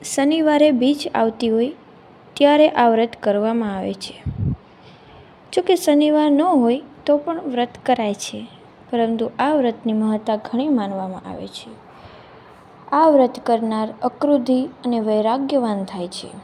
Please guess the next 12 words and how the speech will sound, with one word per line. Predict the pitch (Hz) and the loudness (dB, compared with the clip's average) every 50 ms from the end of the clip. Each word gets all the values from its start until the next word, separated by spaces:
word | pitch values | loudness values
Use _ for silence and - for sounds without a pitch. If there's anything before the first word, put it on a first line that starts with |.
| - - - - - - - - | -20 -20 -20 -20 -20 -16 -8 -4
તેના | 254 240 226 220 208 | -2 0 0 0 -2
તમામ | 208 - 214 214 220 240 262 269 262 240 226 | -2 -4 -4 -2 0 0 0 2 2 0 0
વેરીઓ | 220 214 214 208 214 214 220 233 254 294 - - - - - 247 | 0 0 0 0 0 -2 -2 -2 -4 -8 -12 -18 -20 -16 -12 -8
મિત્ર | 233 220 214 220 220 - - - 269 262 247 | -6 -4 -4 -4 -6 -6 -6 -2 2 2 2
બની | 220 202 208 202 202 208 226 233 262 - - - - - | 2 2 0 -2 -2 -4 -6 -6 -8 -12 -16 -20 -10 -4
પૂજારી | - 214 214 208 208 208 226 254 269 | -2 -2 0 0 -2 -2 0 0 0
બને | 240 202 202 185 180 185 | 0 0 -2 -4 -4 -6
છે. | 190 - - - 202 214 220 - - - - - - - - - - - - - - - - - | -8 -12 -12 -14 -14 -14 -16 -18 -20 -20 -20 -20 -20 -20 -20 -20 -20 -20 -20 -20 -20 -20 -10 -4
પુત્ર | - 302 294 - - 330 330 330 320 | -4 -4 -4 -2 2 4 6 6 6
પરિવાર | 320 - 262 262 269 262 262 262 262 | 6 4 4 4 4 4 4 4 4
સાથે | 254 - - 233 233 226 - - 247 247 240 247 | 2 0 -2 -4 -4 -4 -2 -4 -2 -2 -2 -4
ભગવત | 247 240 - - 226 214 208 214 240 262 262 | -8 -10 -8 -4 -4 -4 -2 2 2 2 2